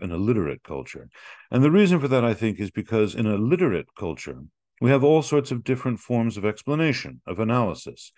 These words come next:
different windows for looking at the world and human experience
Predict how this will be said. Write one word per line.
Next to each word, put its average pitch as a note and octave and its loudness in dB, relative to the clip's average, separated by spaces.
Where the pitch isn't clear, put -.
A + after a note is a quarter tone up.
different G#2+ 2
windows G#2 2
for F#2 -4
looking F#2+ -2
at D2+ -10
the F2 -10
world E2 0
and C#2 -12
human G2+ -2
experience D#2+ -2